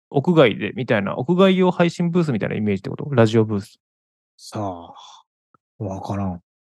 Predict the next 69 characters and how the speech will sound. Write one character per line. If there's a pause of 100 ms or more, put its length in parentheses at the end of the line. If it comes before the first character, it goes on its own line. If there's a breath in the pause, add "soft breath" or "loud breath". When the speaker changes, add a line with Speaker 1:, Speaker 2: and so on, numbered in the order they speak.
(160)
Speaker 2:
こ-、
こ
れ
じ
ゃ
あ、
な
ん
か
全
然
イ
メ
ー
ジ
と
違
っ
た
か
ら
ね。
ポ
ッ
ド
キ
ャ
ス
タ
ー
っ (140)
て、
Speaker 1:
あ
あ。
Speaker 2:
ひ-、
人
だ
か
ら
ね。 (440)
Speaker 1:
あ
あ。 (720)
Speaker 2:
だ
か
ら
な、
な
ん
か、 (440)
う
ま
く
い-、 (200)
い-、 (480)
い
っ (120)
て
な
い
な
と
思
い
ま
し
た
け
ど
ね。